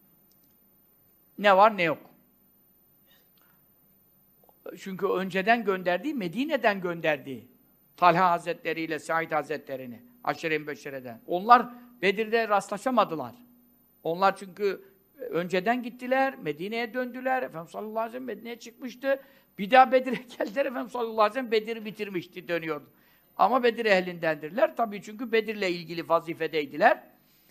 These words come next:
O ayrı bir şey. Şimdi, e, o gecelik tecessüs için yani üç zatı gönderdi. O arada Kureyş'in, e, su temini için gönderdiği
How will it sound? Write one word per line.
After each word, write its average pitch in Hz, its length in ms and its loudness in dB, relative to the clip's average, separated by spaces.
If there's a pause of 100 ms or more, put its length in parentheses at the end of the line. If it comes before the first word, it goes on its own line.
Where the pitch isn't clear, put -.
(100)
O - 120 10
ayrı 277 240 10
bir 185 60 -6
şey. 135 320 -8 (600)
Şimdi, 294 320 -4
e, 214 640 -2 (120)
o 254 160 0
gecelik 254 640 0
tecessüs 180 500 -4
için 151 260 -12
yani 143 440 0 (380)
üç 269 220 -2
zatı 190 320 6
gönderdi. 165 640 -4 (920)
O 233 80 8
arada 277 360 4
Kureyş'in, 269 540 0
e, 214 480 -6
su 254 580 0 (340)
temini 214 420 -2
için 196 440 -10 (200)
gönderdiği 226 680 2